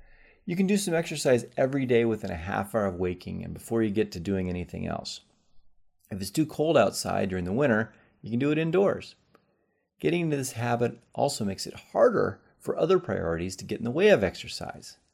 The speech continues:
You can choose any kind of exercise for this, from a fifteen-minute walk to a forty-five-minute swim, ten minutes of push-ups and calisthenics, or an hour of yoga. The important thing is to do something as soon as you wake up to prime your body for the day ahead.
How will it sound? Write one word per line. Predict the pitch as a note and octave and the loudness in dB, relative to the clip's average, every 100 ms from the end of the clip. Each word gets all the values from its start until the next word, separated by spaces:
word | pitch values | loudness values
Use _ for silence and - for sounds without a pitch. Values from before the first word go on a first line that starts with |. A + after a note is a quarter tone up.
| _ _ _ _ _ | _ _ _ _ _
You | F#3+ | -10
can | F#3 | -4
choose | G3 G3+ F#3 | -2 -2 0
any | F3 F3+ | 0 -2
kind | E3+ D#3+ | -4 -2
of | C#3+ | -2
exercise | C#3+ - - F2+ F2 | -4 -10 -8 -6 -8
for | - | -10
this, | - - - | -12 -12 -14
from | - | -10
a | - | -12
fifteen-minute | - C3+ C3+ C3+ B2+ A#2 | -6 -8 -4 -2 -2 -2
walk | G#2+ A#2+ B2 | 0 0 -2
to | F2+ | -8
a | E2+ | -10
forty-five-minute | - A2 A2 G#2+ A2+ A2+ A2+ A2 | -4 -4 -2 -2 0 2 0 -4
swim, | - G#2+ G2 - - _ - | -6 -4 -4 -6 -16 _ -14
ten | - A#2 | -2 0
minutes | B2 A#2 - | 0 -2 -4
of | |
push-ups | - A#2 B2 A#2 A2 | -4 -4 -2 -4 -6
and | |
calisthenics, | G2+ A2 A2 - G#2+ A#2 A#2+ - | -4 -2 -2 -2 -4 -4 -6 -6
or | |
an | D2+ | -2
hour | E2 F#2+ G2+ | 0 4 4
of | F2+ | 4
yoga. | F2+ F2 E2+ - _ _ _ _ _ _ _ _ _ _ _ | 2 2 0 -10 _ _ _ _ _ _ _ _ _ _ _
The | A2+ | -2
important | A2 G2+ D3+ - B2 A#2+ | -2 0 -2 0 -4 -4
thing | A#2+ A2+ A2+ - | -4 -2 -4 -6
is | F2+ | -14
to | G2 | -10
do | F#2+ F2+ | -8 -6
something | - - C#3+ B2+ F2 | -4 0 0 -2 -6
as | D#2 - | -6 -4
soon | - - C#3+ | -4 0 0
as | C#3 C3+ | 2 2
you | |
wake | B2 A#2 A#2 | 2 2 0
up | G2 - | -2 -4
to | - | -18
prime | - - G2+ G#2+ A2 | -18 -10 -2 0 2
your | G2+ | 2
body | G2 F#2 F2+ | 2 2 0
for | F2 | -6
the | F2 | -10
day | D#2+ E2 | -8 -8
ahead. | D#2 C#2+ D2 - | -8 -8 -10 -12